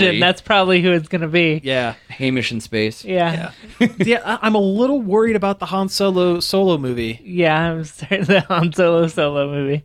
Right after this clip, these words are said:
Speaker 3: And it's, it's weird because Star Wars, for better or worse, they've,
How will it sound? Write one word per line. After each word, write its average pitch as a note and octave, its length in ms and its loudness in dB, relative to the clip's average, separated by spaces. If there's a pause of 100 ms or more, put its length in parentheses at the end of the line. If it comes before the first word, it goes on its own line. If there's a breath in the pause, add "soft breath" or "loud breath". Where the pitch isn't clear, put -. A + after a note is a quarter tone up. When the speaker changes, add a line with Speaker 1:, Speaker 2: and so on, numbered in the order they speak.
(120)
Speaker 3:
And A3 240 0 (240)
it's, G#3+ 280 -6
it's G#3+ 160 -2
weird G#3 340 2
because D#3+ 520 -2 (340 soft breath)
Star A3+ 300 0
Wars, D#3+ 460 2 (100)
for - 140 -20
better F3 220 0
or E3 80 2
worse, D#3+ 220 0
they've, D#3+ 540 -6